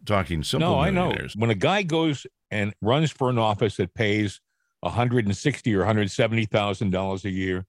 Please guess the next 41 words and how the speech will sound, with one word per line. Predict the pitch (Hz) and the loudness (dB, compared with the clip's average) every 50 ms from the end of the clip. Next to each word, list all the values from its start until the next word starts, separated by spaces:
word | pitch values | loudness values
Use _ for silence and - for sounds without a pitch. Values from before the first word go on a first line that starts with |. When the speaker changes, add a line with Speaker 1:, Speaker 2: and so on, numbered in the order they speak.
| _ | _
Speaker 2:
and | - 110 113 117 | -4 -2 0 0
he | 107 | 0
leaves | 101 104 123 160 196 190 156 123 | 0 0 -2 -2 0 -2 0 0
that | 113 95 87 82 | 2 0 2 0
office | 82 80 78 78 - - 98 107 - - - | -2 -2 -4 -4 -6 -6 -6 -6 -8 -8 -4
after, | 107 90 80 78 - - 92 87 85 80 80 - - 92 | -2 -2 -2 -2 -2 0 2 4 4 2 2 -2 -4 -6
uh, | 101 - | -6 -2
maybe | 90 92 87 92 | -2 0 0 0
a | 90 82 | -2 -2
term | - - 104 90 87 90 | 0 0 0 2 2 0
or | |
two, | 85 - - 110 98 101 104 - _ _ _ _ _ _ | -2 -2 0 0 0 0 0 -4 _ _ _ _ _ _
a | - 92 | -2 0
millionaire, | 95 98 110 156 196 175 135 117 107 90 85 78 76 76 82 82 - _ _ _ _ _ _ _ _ _ _ _ _ _ _ _ _ _ _ | 2 2 2 2 2 2 2 2 0 0 -2 -2 -4 -6 -10 -14 -16 _ _ _ _ _ _ _ _ _ _ _ _ _ _ _ _ _ _
how | - 123 139 | -2 0 2
does | 165 151 - | 2 2 2
he | 156 151 | 2 2
do | 131 160 165 | 4 4 4
that? | 151 123 82 64 67 - _ _ _ _ | 4 2 0 0 -4 -12 _ _ _ _
Now, | - 117 117 117 | 0 2 2 2
some | 113 - 175 160 | 2 0 -2 0
people | 147 156 143 127 120 | 0 0 2 2 2
will | 117 110 | 2 0
say, | - - 135 139 | 0 0 0 2
"Well, | 131 127 135 143 143 139 139 | 2 2 2 2 0 0 -2
it's | 127 117 - | -2 -4 -6
because | _ - 107 98 113 110 107 104 104 - - _ _ _ _ _ _ _ | _ -8 -6 -2 0 2 2 2 0 -2 -6 _ _ _ _ _ _ _
he | - 127 120 | -4 -2 -2
had | 107 113 110 107 101 | 0 0 0 2 2
a | 98 95 98 - - _ _ - | 0 0 -2 -6 -12 _ _ -12
residual | 110 107 110 110 107 120 139 131 110 117 120 110 107 | -4 -2 0 2 2 2 2 2 2 2 2 4 4
amount | 98 101 104 101 98 | 4 2 2 2 2
of | 92 | 2
money | 92 113 117 113 110 104 | 2 0 0 0 0 -2
in | 95 92 | -2 -2
his, | 92 90 - - - _ _ _ _ _ _ _ _ _ _ _ | -4 -4 -6 -10 -18 _ _ _ _ _ _ _ _ _ _ _
in | - 92 | -4 -2
his | 90 92 98 - | -2 -2 -4 -4
campaign | - - 127 117 113 104 - 120 123 135 139 127 | -2 0 0 0 0 0 0 0 2 2 2 2
coffers | - 104 92 85 80 - 95 92 92 98 - - | 4 4 4 4 2 2 0 0 0 0 0 -2
and, | 92 85 85 92 - | 0 0 0 -2 -4